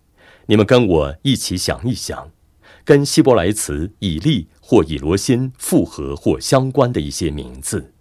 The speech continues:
其中一个是以利沙代，翻译过来就是全能的上帝。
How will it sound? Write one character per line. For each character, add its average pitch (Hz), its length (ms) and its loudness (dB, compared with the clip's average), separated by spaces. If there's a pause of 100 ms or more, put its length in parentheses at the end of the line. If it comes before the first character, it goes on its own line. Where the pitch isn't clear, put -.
(580)
其 - 220 0
中 110 180 2
一 85 80 0
个 82 160 0
是 67 500 -8
以 87 140 -2
利 92 140 -2
沙 110 300 -4
代， 107 320 -4 (360)
翻 127 280 4
译 139 100 2
过 85 220 0
来 - 260 -16 (100)
就 73 220 0
是 71 340 -8
全 95 380 -2
能 85 160 0
的 73 100 -6
上 78 300 -4 (100)
帝。 90 280 -8